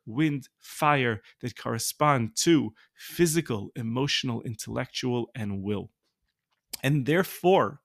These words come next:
say the commentaries,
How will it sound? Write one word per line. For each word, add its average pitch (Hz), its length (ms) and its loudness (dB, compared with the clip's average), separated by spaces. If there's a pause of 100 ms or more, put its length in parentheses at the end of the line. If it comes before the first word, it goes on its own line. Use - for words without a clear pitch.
(800)
say - 400 0
the 135 100 0
commentaries, 127 920 -6